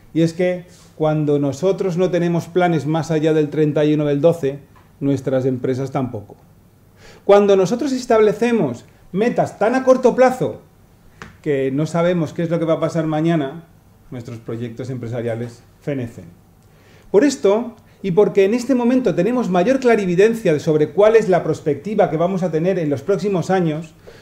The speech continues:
parece importante que las compañías, y fundamentalmente aquellos que invierten en ellas, tengan en cuenta otros factores que no son simplemente lo que es el A P L del fin de se-, del fin de semana.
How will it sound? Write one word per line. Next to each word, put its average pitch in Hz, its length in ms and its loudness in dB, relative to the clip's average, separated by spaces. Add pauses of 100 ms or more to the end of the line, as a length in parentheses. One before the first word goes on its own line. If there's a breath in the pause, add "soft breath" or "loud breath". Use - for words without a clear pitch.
(600 loud breath)
parece 254 360 2
importante 190 800 4
que 156 100 2
las 131 140 0
compañías, 147 800 -2
y 143 60 -6
fundamentalmente 143 720 -2
aquellos 170 260 -2
que 175 80 -4
invierten 165 300 -2
en 175 120 -2
ellas, 170 220 -2
tengan 175 200 -4
en 170 100 -4
cuenta 180 260 2
otros 175 200 -2
factores 185 380 0
que 185 80 -2
no 170 80 -2
son 165 140 -2
simplemente 165 640 -4 (320 loud breath)
lo 143 160 -2
que 143 300 0
es 156 100 -4
el 160 80 0
A 147 140 -4
P 151 220 0
L 160 180 2
del 131 180 -4
fin 131 220 -8
de 127 80 -8
se-, 127 100 -14
del 127 240 -6
fin 131 160 -8
de 120 100 -6
semana. 156 440 -4